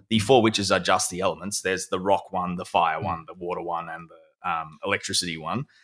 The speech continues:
Speaker 2: Wow.
Speaker 1: So, yeah. Um,
Speaker 2: At least
Speaker 1: and then
Speaker 2: they
Speaker 1: the
Speaker 2: went
Speaker 1: other
Speaker 2: with electricity. That's new.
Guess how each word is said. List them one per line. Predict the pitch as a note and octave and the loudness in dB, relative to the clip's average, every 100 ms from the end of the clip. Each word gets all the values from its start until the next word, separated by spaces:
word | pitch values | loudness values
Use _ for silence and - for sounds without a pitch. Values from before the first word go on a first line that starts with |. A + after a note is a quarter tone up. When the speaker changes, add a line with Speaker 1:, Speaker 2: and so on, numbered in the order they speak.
| _ | _
Speaker 2:
Wow. | D#3 | 4
Speaker 1:
So, | A#2+ G2+ F#2+ G#2 E2 - | 6 8 6 2 -4 2
yeah. | A#2 F2+ - _ _ _ _ B2+ | 4 4 2 _ _ _ _ 4
Um, | A#2+ A#2 A#2 A2 - _ _ - | 6 6 4 -2 -10 _ _ 6
Speaker 2:
At | |
least | E4+ - | 8 8
Speaker 1:
and | |
then | E3+ | 10
Speaker 2:
they | |
Speaker 1:
the | D#3 | 8
Speaker 2:
went | |
Speaker 1:
other | D#3 G#2 | 8 8
Speaker 2:
with | |
electricity. | G2 A2 E3+ C3 F#2 G2 | 6 6 6 6 4 6
That's | D#3 - - | 6 6 0
new. | E2 E2+ | -2 -4